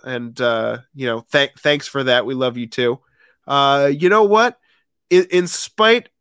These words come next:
of, uh, you not supporting us, uh, we want you to stay safe, drink responsibly, and we'll see you next time at the tavern.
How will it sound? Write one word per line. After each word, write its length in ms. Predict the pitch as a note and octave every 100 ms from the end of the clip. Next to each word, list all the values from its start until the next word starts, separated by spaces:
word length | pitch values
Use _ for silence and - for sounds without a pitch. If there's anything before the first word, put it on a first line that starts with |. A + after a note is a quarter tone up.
| _
of, 480 | E3+ E3+ D#3 D3 D3
uh, 340 | D3+ C#3+ C#3 C3
you 220 | D3 E3
not 280 | D#3 C#3+ -
supporting 460 | C#3+ D#3 C#3+ C3+
us, 300 | C3+ B2+ - -
uh, 180 | B2+ C3
we 80 | C#3
want 200 | D3 -
you 60 |
to 80 | C#3
stay 280 | - F#3+ F3+
safe, 440 | - F#3 F3+ F3 _ _ _ _
drink 260 | - F3 D#3
responsibly, 840 | C3+ - C3+ C3 C3 C3+ C3 A#2+ _ _ _ -
and 100 | B2+
we'll 80 |
see 220 | A#2+ - D#3
you 100 | C3+
next 280 | C3+ C3
time 260 | - C3+ C3
at 100 | B2+
the 60 | B2
tavern. 440 | - A2 G#2